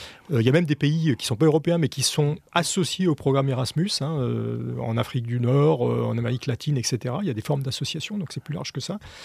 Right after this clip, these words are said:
Et ce que je dis souvent, c'est que nous, on défend pas une Europe ethnique, hein, au sens, euh, je sais pas, le club tré-, le club chrétien dont on parle parfois. Euh,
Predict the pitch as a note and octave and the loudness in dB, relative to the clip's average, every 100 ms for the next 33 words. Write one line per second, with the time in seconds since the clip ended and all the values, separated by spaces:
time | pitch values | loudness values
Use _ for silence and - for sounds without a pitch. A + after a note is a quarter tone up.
0 | - - - - G#3+ C3 B2+ D#3+ A3+ G3 | -14 -14 -16 -4 2 4 2 -4 -10 -8
1 | - B2+ C3+ - F#3+ G#3+ D3 - D3+ C#3+ | -2 0 2 4 4 4 2 2 2 6
2 | F3+ C#3+ B2+ - C3 - E3 D#3 C#3 B2+ | 6 6 4 2 0 4 4 4 4 4
3 | C#3 - - D#3 - F#3 F#3+ - D#3+ C3 | 4 0 0 2 4 2 2 -2 -4 -2
4 | C#3 A#2 - C#3 A#2 - B2 A2 A2 G2+ | 0 -2 0 0 0 -2 -4 -2 -4 -8
5 | - - - C3 D3 B2+ - D3 C#3+ - | -14 -20 -4 2 4 2 2 2 2 0
6 | - E3+ C3+ A#2+ C#3+ C#3+ - D3 - E3 | -2 2 4 4 2 2 2 0 2 0
7 | C3+ A2 B2 C3+ B2 - A#2+ - E3+ D3 | -2 -4 -4 -2 -2 -2 -4 -2 -2 -2
8 | B2+ | -6